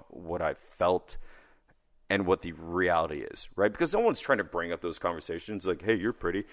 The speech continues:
Did I ever tell you about how I fucking smoke checked this one person?" <laughs> You know, like, dude, that shit doesn't fucking come up, but, like, it's still a big part of you, even though, like, I've dealt with it, I've put it back, it's on, like, it's,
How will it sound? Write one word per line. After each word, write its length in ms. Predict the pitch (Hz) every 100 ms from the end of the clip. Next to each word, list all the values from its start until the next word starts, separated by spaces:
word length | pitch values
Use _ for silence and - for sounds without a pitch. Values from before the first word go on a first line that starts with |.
| - - _
Did 100 | -
I 40 | 135
ever 100 | 156
tell 120 | 156
you 60 | 151
about 220 | 139 123
how 140 | 135
I 60 | 120
fucking 320 | - 151 101
smoke 260 | - 113 123
checked 180 | 139 -
this 160 | 147
one 120 | 151 147
person?" 340 | 156 - 180 - -
<laughs> 380 | 277 320 - 370
You 60 |
know, 60 | 427
like, 220 | 226 -
dude, 140 | 269 -
that 140 | -
shit 160 | - 302
doesn't 240 | 349 220 -
fucking 360 | - - 151
come 280 | - 143 107
up, 240 | 104 175
but, 120 | 185 156
like, 140 | 170
it's 160 | 175 -
still 240 | - 202
a 60 | 196
big 240 | 180 127
part 280 | - 135 180
of 100 | 180
you, 200 | 208 226
even 360 | 147 156 151 135
though, 300 | 143 143 143
like, 320 | 127 110 104 -
I've 260 | 104 87
dealt 180 | 135 139
with 180 | 139 -
it, 100 | 127
I've 160 | 113 -
put 160 | - 143
it 160 | 113
back, 300 | 101 107 107
it's 120 | -
on, 260 | 101 107 98
like, 260 | 76 101 92
it's, 200 | 98